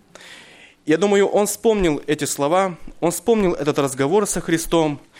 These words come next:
что действительно настало это время, когда я не могу идти за Ним. Когда не стало со мной рядом Христа, Петр идет ловить рыбу, ученики идут вместе с ним. То есть то, что сделал однажды Христос,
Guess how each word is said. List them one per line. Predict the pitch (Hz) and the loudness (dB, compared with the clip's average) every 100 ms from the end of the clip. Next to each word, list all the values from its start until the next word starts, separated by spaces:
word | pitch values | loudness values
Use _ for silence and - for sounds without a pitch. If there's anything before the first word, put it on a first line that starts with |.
| - - | -20 -20
что | - 170 | -10 -6
действительно | 165 - 165 175 156 143 - | -4 -4 -4 -2 0 0 -2
настало | 147 143 - 220 | -4 -2 0 0
это | 202 185 | 0 -2
время, | 160 165 156 139 - | 0 2 2 0 -4
когда | - 135 143 | -6 0 2
я | 139 | 2
не | 131 | 2
могу | 120 120 127 208 190 | 0 0 0 -2 -2
идти | 123 - 135 127 120 - | -8 -8 -2 -2 -2 -12
за | - 113 131 | -12 -2 0
Ним. | 131 117 101 _ _ _ - _ | 0 -2 -4 _ _ _ -20 _
Когда | 143 185 | -2 0
не | 190 | 0
стало | 180 220 202 | 0 0 0
со | - | 0
мной | 175 160 | 0 2
рядом | 156 147 131 | 2 0 -2
Христа, | - 135 131 - 190 196 - - - - - - - _ _ | -2 -4 -4 -2 -2 -2 -8 -20 -20 -20 -20 -20 -20 _ _
Петр | 226 226 160 - | 0 2 -2 0
идет | 147 165 156 | 2 2 2
ловить | 139 131 120 - | 0 0 -2 -4
рыбу, | 131 208 185 180 143 - - - | 0 2 4 2 2 -4 -14 -2
ученики | 165 - 226 220 233 | 0 2 -2 0 0
идут | 175 151 - | 2 -2 0
вместе | 156 156 - 123 | 0 0 0 -4
с | 113 175 | -4 -2
ним. | 226 220 - - - - | 0 0 -2 -20 -20 -4
То | 180 | 0
есть | 175 - - | 0 -2 -2
то, | 254 | 0
что | 262 - 202 - | 0 0 0 0
сделал | 147 156 214 185 - | -4 0 0 0 0
однажды | 156 190 185 156 | 0 2 0 0
Христос, | 143 143 143 247 254 - | 0 -2 0 0 0 -2